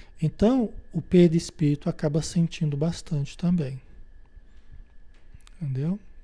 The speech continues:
Então, a gente desencarna por causa daquele vício, e, mas o perispírito, ele vai sofrer das lesões daquele vício que a gente conduziu, tá? Que a gente teve durante a encarnação.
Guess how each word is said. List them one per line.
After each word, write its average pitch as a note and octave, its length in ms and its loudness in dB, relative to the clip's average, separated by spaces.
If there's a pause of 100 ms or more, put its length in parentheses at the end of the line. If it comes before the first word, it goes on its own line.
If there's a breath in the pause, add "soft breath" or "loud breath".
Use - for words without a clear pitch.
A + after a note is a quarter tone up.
Então, C3+ 280 -2
a C3+ 60 2
gente C#3 180 4
desencarna E3 760 4
por D3+ 180 2
causa C3+ 240 0
daquele C#3+ 380 0
vício, E3 480 2 (1040 soft breath)
e, D#3 200 4
mas D3+ 320 6
o E3+ 60 2
perispírito, F3+ 880 6
ele F3+ 140 6
vai F3 180 4
sofrer E3+ 560 2
das D#3+ 220 2
lesões C#3+ 580 2
daquele D#3 420 -2
vício C#3 540 -4
que - 120 -6
a D3 60 0
gente C#3 600 -4
conduziu, C#3 540 -4 (800)
tá? D#3 220 -2
Que D3 100 -4
a B2 40 2
gente C3 260 -4
teve C3 260 -2
durante C3 480 -2
a - 20 0
encarnação. C#3+ 680 -4